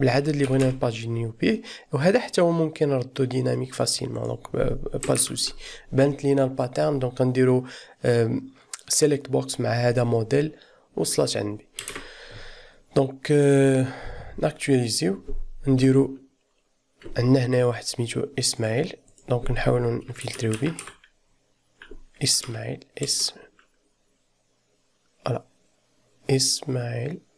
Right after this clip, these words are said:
يوزر نيم هداك. دونك، آه، إسماعيل. دونك هنايا جو بونس عندنا ان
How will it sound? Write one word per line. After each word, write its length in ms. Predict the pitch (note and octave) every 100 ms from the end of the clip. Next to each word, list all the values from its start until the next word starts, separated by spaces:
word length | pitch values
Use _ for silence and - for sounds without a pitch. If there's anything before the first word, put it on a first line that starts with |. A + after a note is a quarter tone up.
| _
يوزر 240 | C3 B2+ B2+
نيم 340 | C#3 D#3 D3
هداك. 380 | B2+ B2+ A#2+ - - _ _ - - - - - _ - - - - _ - -
دونك، 460 | B2+ B2 - _ -
آه، 440 | B2 A#2+ A#2+ A#2+ A#2+ B2+ C3+ - - - C3
إسماعيل. 1300 | - - - - - - - C3 B2 A#2+ B2 A#2+ - - - - _ _ - _ - - - - _ -
دونك 300 | D3+ - A#2+
هنايا 640 | A2+ C#3 D#3+ E3+ F#3+ G#3+
جو 200 | D3 C#3+
بونس 400 | C#3+ E3+ D#3+ -
عندنا 580 | B2+ C#3 D3+ D3 C#3+
ان 60 | C#3+